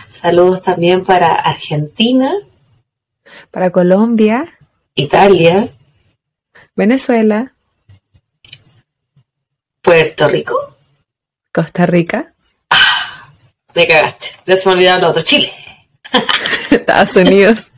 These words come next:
Speaker 1: México. España. España, se te olvidó. Pum, pum, pum.
Speaker 2: Faltan, faltan más.
Speaker 1: Faltan mucho más, pero, eh,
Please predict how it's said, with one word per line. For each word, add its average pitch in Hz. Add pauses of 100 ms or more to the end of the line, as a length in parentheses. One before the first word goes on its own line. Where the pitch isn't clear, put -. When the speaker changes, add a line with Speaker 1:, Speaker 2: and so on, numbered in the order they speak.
(760)
Speaker 1:
México. 339 (3000)
España. - (340)
España, 147
se -
te 170
olvidó. 160
Pum, 214
pum, 165
pum. 151 (640)
Speaker 2:
Faltan, 190
faltan 185
más. 180 (360)
Speaker 1:
Faltan 175
mucho 175
más, 175
pero, 170 (220)
eh, 147